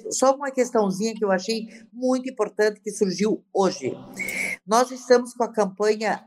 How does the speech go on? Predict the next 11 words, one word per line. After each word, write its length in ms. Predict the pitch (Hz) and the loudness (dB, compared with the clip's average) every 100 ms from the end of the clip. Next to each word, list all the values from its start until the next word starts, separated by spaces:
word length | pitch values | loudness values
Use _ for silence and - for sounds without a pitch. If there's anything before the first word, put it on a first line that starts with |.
| _ | _
na 260 | 170 175 165 | -2 0 0
América 500 | 175 208 247 254 226 | 0 0 0 -2 0
Latina 540 | 190 180 - 226 240 | 0 -2 -8 2 2
rumo 280 | 196 214 220 | 2 -4 -2
ao 120 | 220 | 0
Outubro 480 | 202 196 214 208 190 | 0 -2 -4 -2 0
Rosa. 420 | 170 156 - 131 - - - - - | 0 -2 0 -6 -6 -6 -4 -6 -4
Eh, 500 | 160 156 151 143 143 165 | -2 0 0 -2 -4 -4
nós, 400 | 202 226 226 202 | -2 0 -2 -8
as 160 | 180 | -6
embaixadoras 1000 | 196 196 190 190 180 202 226 208 160 151 | -2 0 0 -2 -4 -2 0 0 -2 -4